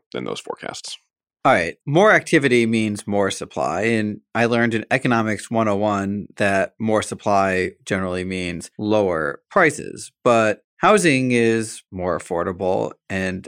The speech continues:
Speaker 2: I guess that means more demand. I learned in Jim Egan Housing one oh one that you have a four-pillar framework. So how do you balance these four pillars, and what does this mean for home prices next year?
Speaker 1: For our listeners,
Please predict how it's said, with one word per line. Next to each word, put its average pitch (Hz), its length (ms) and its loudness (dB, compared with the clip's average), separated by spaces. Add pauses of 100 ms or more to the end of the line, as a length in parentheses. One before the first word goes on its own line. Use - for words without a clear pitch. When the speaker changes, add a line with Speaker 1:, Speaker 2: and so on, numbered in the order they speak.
Speaker 2:
I - 80 -6
guess 113 220 -2
that - 120 0
means 110 380 -2
more 104 180 0
demand. 107 560 -2
I 101 120 -2
learned 120 220 0
in 101 220 -2
Jim 113 220 2
Egan 123 540 0
Housing 98 720 -4
one 101 180 0
oh 95 100 0
one 92 340 -4 (260)
that 107 320 2
you 117 100 0
have 110 140 2
a - 20 -4
four-pillar 117 600 2
framework. 76 500 -6
So 120 380 2
how 165 240 4
do 170 80 4
you 156 220 2
balance 135 380 4
these 127 220 0
four 123 180 2
pillars, 110 460 2
and 107 180 -2
what 123 80 6
does 104 120 -2
this 107 180 -4
mean 104 240 0
for 95 400 -2
home 117 240 0
prices - 480 -4
next - 180 -10
year? - 180 -12 (440)
Speaker 1:
For 123 240 4
our 107 120 6
listeners, 101 480 2